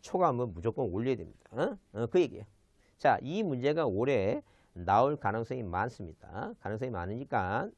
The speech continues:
자, 이거는 몇 번 여러분 이제 문제 풀면서 유형을, 저, 일단 기본적으로 유형을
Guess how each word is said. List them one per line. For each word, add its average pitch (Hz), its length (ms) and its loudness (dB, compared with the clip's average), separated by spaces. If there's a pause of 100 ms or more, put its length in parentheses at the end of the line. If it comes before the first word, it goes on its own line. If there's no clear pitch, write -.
(440)
자, - 140 -2
이거는 135 420 0
몇 95 200 -2
번 135 160 -2
여러분 123 340 0
이제 107 460 -2
문제 110 320 -4
풀면서 147 420 -4
유형을, 120 500 0 (200)
저, 95 220 -2 (260)
일단 170 200 2
기본적으로 156 1000 0
유형을 143 500 0